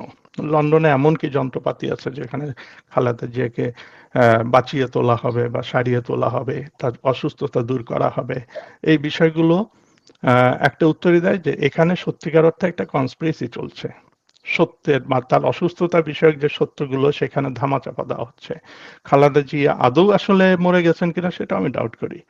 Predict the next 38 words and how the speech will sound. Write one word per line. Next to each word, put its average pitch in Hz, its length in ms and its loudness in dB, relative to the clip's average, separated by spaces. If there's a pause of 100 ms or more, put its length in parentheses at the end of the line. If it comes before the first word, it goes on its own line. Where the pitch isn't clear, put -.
(380)
আর 139 220 6 (380)
খালেদা 165 500 4
জিয়াকে 175 480 2
by 151 300 4
any 151 140 2 (100)
price 175 320 4
দেশ 139 220 2
থেকে 160 260 -6
দেশের 131 320 0
বাইরে 123 320 2
পাঠাতে 147 560 -2
হবে, 123 360 -4 (440)
এটা 143 220 2
একটা 151 200 0
মহল 143 340 -2
যেমন 175 260 0
চাচ্ছে, 170 440 -2 (420)
আমার 143 300 0
ধারণা 156 440 2
সুমি 151 300 -6
খান 156 320 -2
একটু - 300 -6
ইঙ্গিত 165 360 -2
দিয়ে 156 200 0
গেছেন 151 380 -4
যে 135 260 -2 (340)
বিএনপির 147 500 0
আভ্যন্তরীণ 165 720 -2
যে 151 100 -4
কোন্দলগুলো 160 720 2
আছে, - 320 -8 (120)
এই 147 140 -4
কোন্দলগুলো 156 760 2
এটার 160 220 -8
কিছু - 260 -12
কারণ 139 320 -2
হতে 143 220 -2
পারে। - 280 -8